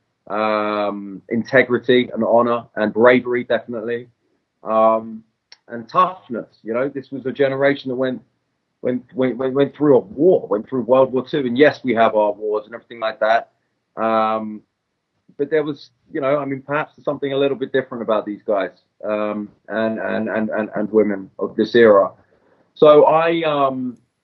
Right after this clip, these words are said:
you know, I just did my best, but I, I tell you what I really enjoyed. I really enjoyed the nineteen forties music. Um, I'm a big, big fan of that kind of music, and it just has such a resonance for, uh, for,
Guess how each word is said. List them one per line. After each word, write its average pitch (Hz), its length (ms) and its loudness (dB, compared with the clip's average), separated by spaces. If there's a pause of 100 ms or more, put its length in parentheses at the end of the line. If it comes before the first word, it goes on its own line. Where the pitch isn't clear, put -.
(160)
you 151 200 -4
know, 135 100 2
I 135 60 2
just 143 160 -14
did 165 120 -4
my 147 100 0
best, 156 340 -2
but 131 120 0
I, 131 140 2 (120)
I 127 40 -4
tell 156 160 -6
you 147 80 -4
what 143 100 0
I 139 40 0
really 139 280 -4
enjoyed. 143 340 0
I 127 60 -2
really 135 260 -4
enjoyed 131 260 -6
the 123 60 -12
nineteen 131 360 -6
forties 127 440 -4
music. 127 520 0 (160)
Um, 110 520 4 (460)
I'm 120 80 -6
a 117 40 -10
big, 131 240 2
big 127 220 -2
fan 127 220 0
of 120 80 -2
that 117 140 0
kind 120 180 -4
of 113 60 -2
music, 117 420 -2
and 110 200 -4 (580)
it - 80 -10
just 143 160 -2
has 127 200 4
such - 300 2
a 110 260 4
resonance 107 640 -4
for, 101 440 -6
uh, 98 580 -2 (720)
for, 107 380 0